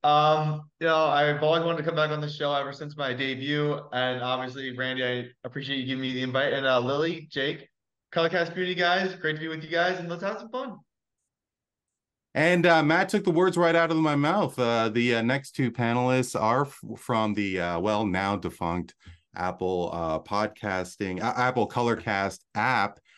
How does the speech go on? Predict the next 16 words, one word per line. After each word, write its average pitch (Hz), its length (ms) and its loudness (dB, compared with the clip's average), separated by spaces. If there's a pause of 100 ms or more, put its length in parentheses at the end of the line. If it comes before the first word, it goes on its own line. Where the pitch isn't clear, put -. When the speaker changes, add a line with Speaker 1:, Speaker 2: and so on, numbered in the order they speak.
(300)
Speaker 2:
Uh, 127 580 2
you 139 160 2
can 151 160 2
hear, 180 600 4
uh, 113 300 2
him 139 520 4
on, 117 500 2
uh, 104 160 2
Twitter 127 460 0
as 113 160 0
he's, 110 340 0
uh, 98 220 0
talking 156 380 2
sporks 135 520 -4
with 123 180 -4
Jake. 127 460 0